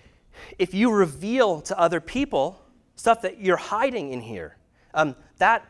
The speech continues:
facade is gonna get smaller. You're gonna take that down. You're gonna meet more of your potential,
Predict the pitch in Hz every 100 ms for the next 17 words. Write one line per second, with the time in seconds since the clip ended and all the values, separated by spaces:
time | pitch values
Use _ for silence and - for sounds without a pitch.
0 | _ - 180 - 226 226 185 185 233 226
1 | - - 202 240 139 151 196 214 - 220
2 | 220 185 175 190 135 - - 185 196 180
3 | 196 226 196 185 180 170 170 - 202 226
4 | - 82